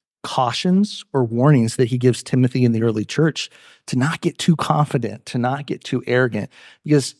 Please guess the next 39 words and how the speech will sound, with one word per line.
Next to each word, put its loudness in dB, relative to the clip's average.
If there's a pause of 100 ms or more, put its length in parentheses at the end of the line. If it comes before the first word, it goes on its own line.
you 2
know, -2
as -2
easy 6
as 2
it -2
is 2
to 0
dismiss 0
Paul 0
a -2
lot 0
of -2
times -4
as -4
being -4
arrogant 0
and -4
cocky, -4 (380)
I 0
mean, 4
if -4
you -2
really 6
get 2
into, 0 (220)
to 4
the, 2
his -2
letters, -2
I -4
mean, 0
this 0
is 2
a 0
guy 0
who's -2
constantly, -4 (280)
"I, -2